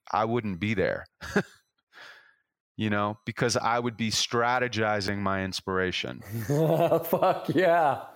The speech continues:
Speaker 1: And if you
Speaker 2: Yep.
Speaker 1: strategize your inspiration, I think it's one step away from manipulation. And if you're manipulating your audience, you're manipulating yourself first.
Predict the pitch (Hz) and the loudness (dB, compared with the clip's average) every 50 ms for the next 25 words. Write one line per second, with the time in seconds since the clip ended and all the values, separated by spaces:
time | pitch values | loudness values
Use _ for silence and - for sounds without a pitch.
0 | - - - 117 117 120 113 - 117 117 120 135 - - - - - - 131 131 | -6 -4 -2 0 0 0 -2 -2 -2 0 0 2 2 0 -2 -2 0 2 2 4
1 | 143 156 156 151 123 135 131 123 123 117 117 107 110 117 113 113 110 - - - | 4 4 2 2 2 2 2 4 4 2 0 0 0 0 0 0 -2 -4 -4 -2
2 | 110 107 110 117 120 113 - - 113 107 104 104 104 - 113 104 95 101 - - | 0 2 2 2 2 2 0 0 -2 0 -2 -2 -2 -2 -2 -2 -4 -4 -4 -2
3 | 101 104 101 98 - - 104 98 - 101 98 95 95 - - 92 92 90 90 92 | -2 -2 -2 -2 0 0 0 0 0 0 0 0 -2 -2 -4 -4 -4 -2 -2 -2
4 | 101 95 - 98 85 82 78 67 69 - - 64 62 - - - _ _ _ _ | -2 -2 -2 -2 -2 -2 -2 -2 -4 -6 -6 -8 -10 -14 -18 -20 _ _ _ _
5 | _ _ _ _ _ _ _ _ _ - - - 101 101 101 87 92 104 101 104 | _ _ _ _ _ _ _ _ _ -16 -8 -6 -2 -2 -2 0 -2 -2 0 0
6 | 107 110 113 - 117 107 104 107 104 98 98 98 95 95 98 104 110 113 107 104 | 0 0 0 0 2 2 2 2 2 0 0 0 2 4 4 4 4 2 2 0
7 | 98 95 92 - - 98 92 90 92 95 95 98 - - 95 92 92 92 87 87 | -2 -2 -4 -4 -4 -2 -2 -2 -2 0 0 -2 -2 -2 -2 0 0 0 0 -2
8 | 90 90 85 - - 98 90 85 82 - - - 87 80 65 58 - - - - | -2 -4 -4 -2 0 0 0 0 -2 -4 -4 -2 -2 -2 -2 -2 -4 -6 -6 -8